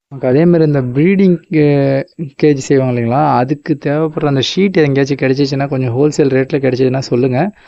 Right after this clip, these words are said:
நம்ம அதுவுமே கொஞ்சம் வாங்கி ப்ரீடிங் கேஜ் செட் பண்ணலான்னு ஒரு ஐடியா இருக்கு. உங்ககிட்ட வேற யார்கிட்டயாச்சும் கான்டாக்ட் இருந்தாலும் கொஞ்சம் கொடுத்து விடுங்க. ஸ்க்ரீன்ல தெரிய நம்பருக்கு WhatsApp பண்ணி விடுங்க. இப்ப நம்ம இந்த ஷெட்டு போட்டு இதெல்லாம் ரெடி பண்றது பார்த்தீங்கன்னா, நம்மளுடைய ட்ரீம்னு கூட சொல்லலாம்.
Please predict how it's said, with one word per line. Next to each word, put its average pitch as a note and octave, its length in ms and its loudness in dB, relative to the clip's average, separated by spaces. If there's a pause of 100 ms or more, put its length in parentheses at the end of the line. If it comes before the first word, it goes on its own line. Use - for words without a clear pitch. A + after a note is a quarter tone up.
(360)
நம்ம C3+ 220 0
அதுவுமே C#3 360 2
கொஞ்சம் C3 280 -2
வாங்கி B2+ 320 -2 (520)
ப்ரீடிங் C#3 340 0
கேஜ் B2+ 200 -2
செட் - 180 -4
பண்ணலான்னு B2+ 300 -2
ஒரு A#2+ 100 0
ஐடியா A#2+ 260 0
இருக்கு. A#2 300 -4 (760)
உங்ககிட்ட E3 540 2
வேற E3 160 2
யார்கிட்டயாச்சும் C#3+ 420 0
கான்டாக்ட் C#3+ 360 0
இருந்தாலும் C3 400 0
கொஞ்சம் C3+ 220 0
கொடுத்து B2 260 0
விடுங்க. A#2+ 280 2 (720)
ஸ்க்ரீன்ல D#3+ 340 0
தெரிய C3+ 200 0
நம்பருக்கு C3+ 340 -2
WhatsApp C3 300 -2
பண்ணி C3 160 -6
விடுங்க. B2 240 -6 (680)
இப்ப - 200 -8
நம்ம B2 200 0
இந்த A#2 140 2
ஷெட்டு B2+ 340 0
போட்டு D#3 320 2
இதெல்லாம் D3 240 4
ரெடி C3+ 180 2
பண்றது C3+ 400 0
பார்த்தீங்கன்னா, C3 460 -2
நம்மளுடைய B2 400 0
ட்ரீம்னு D3 380 2
கூட D3 140 0
சொல்லலாம். B2 420 0